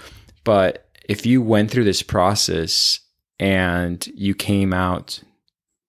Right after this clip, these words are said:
you know, obviously purified and having an understanding of where things are connected and where, what they're connected to, your output can be very well seen by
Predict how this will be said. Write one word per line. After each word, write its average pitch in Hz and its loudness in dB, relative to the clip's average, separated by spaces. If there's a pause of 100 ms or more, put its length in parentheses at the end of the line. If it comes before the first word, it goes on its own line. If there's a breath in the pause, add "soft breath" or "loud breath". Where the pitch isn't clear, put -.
(320)
you 104 0
know, 92 2
obviously 92 0
purified 95 0
and 90 -4
having 95 0
an 92 -2
understanding 90 -2 (540 soft breath)
of 92 -6
where 101 4
things 92 -2
are 82 0
connected 87 -4
and 87 -2
where, 92 0
what 95 0
they're 92 0
connected 90 -4
to, 95 -2 (400 soft breath)
your 95 0
output 95 0
can 107 -4
be 98 -2
very 98 2
well 92 0 (220)
seen 104 0
by 90 -2